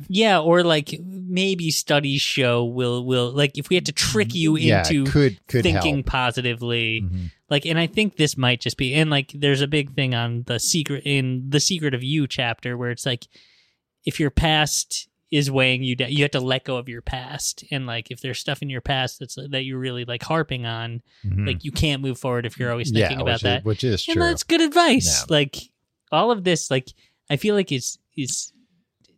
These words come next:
Speaker 1: typical psychological
Speaker 2: Yeah.
Speaker 1: tenets that they're, like, wrapping up and being like, "And if you think this, you'll be the richest person and you'll be a fucking sultan and, like, everything will happen the way you want." And it's like,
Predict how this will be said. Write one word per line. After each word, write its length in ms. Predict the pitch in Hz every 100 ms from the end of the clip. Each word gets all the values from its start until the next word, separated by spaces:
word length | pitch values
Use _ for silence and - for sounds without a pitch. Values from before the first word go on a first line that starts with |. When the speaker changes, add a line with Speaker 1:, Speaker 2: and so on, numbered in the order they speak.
| _ -
Speaker 1:
typical 720 | 247 240 220 208 190 170 151
psychological 1400 | - - - 175 170 165 139 123 131 131 131 123 120 117 - _ _ 143
Speaker 2:
Yeah. 360 | 117 71 - - _
Speaker 1:
tenets 600 | - 175 147 120 - - -
that 200 | 131 139
they're, 180 | 131
like, 200 | 123 120 127
wrapping 460 | 131 131 143 131
up 140 | 127 131
and 100 | 123
being 200 | 123 120
like, 240 | 117 - _ _ _ -
"And 280 | 160 220 160
if 120 | -
you 60 | 143
think 280 | - 135 120
this, 580 | 143 202 123 - - - _ _ _ _
you'll 140 | 143
be 280 | 127 127 117
the 160 | 113 127
richest 400 | 233 277 269 -
person 520 | 240 240 - 202 208
and 120 | 180
you'll 100 | 170
be 160 | 151 180
a 60 | 147
fucking 400 | - 220 208 170
sultan 640 | - 220 208 202 202 202
and, 260 | 170 156 143
like, 180 | 131 -
everything 420 | 208 208 190 196
will 180 | 185 160
happen 280 | 180 175 156
the 60 |
way 100 | 156
you 120 | 156
want." 220 | 165 151 131
And 140 | 143
it's 140 | 131
like, 200 | 131 117